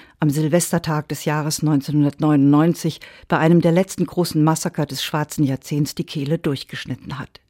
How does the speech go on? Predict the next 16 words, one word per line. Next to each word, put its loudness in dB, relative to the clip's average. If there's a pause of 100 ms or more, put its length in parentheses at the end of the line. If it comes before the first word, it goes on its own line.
(540)
Auch -6
Aissa 4 (320)
ist -4
ein 4
vom 0
Krieg -4
traumatisierter. -4 (160)
Er, 2 (260)
der 0
ebenfalls 4
nur 2
knapp 0
mit -4
dem 2
Leben 2
davonkam, 0